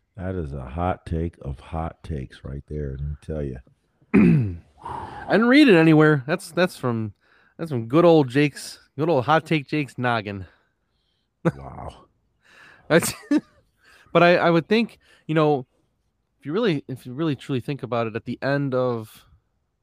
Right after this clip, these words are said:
Speaker 2: um, Black Widow, where it takes place, you know, between Civil War and Infinity War,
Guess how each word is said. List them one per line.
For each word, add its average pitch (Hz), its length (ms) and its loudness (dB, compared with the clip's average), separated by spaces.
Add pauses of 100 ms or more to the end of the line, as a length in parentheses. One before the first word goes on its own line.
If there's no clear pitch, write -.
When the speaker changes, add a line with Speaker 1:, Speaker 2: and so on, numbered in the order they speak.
(120)
Speaker 2:
um, 107 500 -6 (320)
Black 117 280 0
Widow, 151 240 2
where 120 220 0
it 110 100 -6
takes - 420 -6 (200)
place, 120 320 -2
you 117 80 -2
know, 113 40 -2
between 110 300 -6
Civil 117 320 -4
War 113 260 2
and 104 400 -4
Infinity 135 440 0
War, 110 280 2